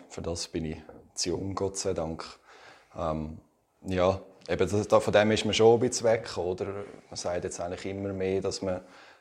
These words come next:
relativ früh schon wieder anfangen, Sachen machen kann. Das heisst aber nicht, dass man nach drei Tagen nach der Hirnerschütterung schon muss Barsen auflaufen oder so, sondern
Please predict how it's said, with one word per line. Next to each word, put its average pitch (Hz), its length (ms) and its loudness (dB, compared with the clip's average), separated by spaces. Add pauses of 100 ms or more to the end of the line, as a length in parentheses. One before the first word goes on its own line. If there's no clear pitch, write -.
relativ 92 440 0
früh 98 280 2
schon 98 160 0
wieder 95 240 0
anfangen, 92 560 0
Sachen 90 540 -2
machen 90 280 -4
kann. 73 220 -4
Das 60 160 -6
heisst 76 280 -4
aber 80 120 -4
nicht, 80 220 -6
dass - 140 -4
man 76 300 -4
nach 80 180 -4
drei 85 240 -6
Tagen 78 240 -4
nach 80 120 -6
der 80 140 -12
Hirnerschütterung 82 560 -8
schon - 200 -6
muss 80 180 -6
Barsen 90 420 -2
auflaufen 92 640 -2
oder 90 100 -4
so, 85 220 0
sondern 76 480 -6